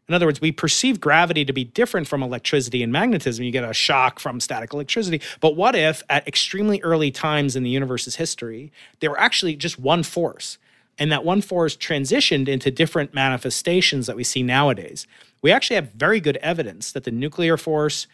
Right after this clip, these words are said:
and that the, um, or perhaps the, the electri-, the, the nuclear force is called the weak force,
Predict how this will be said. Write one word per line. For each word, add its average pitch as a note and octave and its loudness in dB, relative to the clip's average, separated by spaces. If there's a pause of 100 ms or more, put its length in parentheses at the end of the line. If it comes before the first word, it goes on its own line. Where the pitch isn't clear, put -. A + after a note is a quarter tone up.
(400)
and C#3 2
that B2+ 0
the, B2 -2
um, A#2+ -6
or D#3 -6
perhaps C#3+ 0
the, B2+ -6
the B2 -6
electri-, C#3+ -2
the, B2+ -2
the B2 -10
nuclear D3+ 2
force C#3 -2
is B2 -8
called B2 -6
the A#2 -4
weak F#3 2
force, C3 -2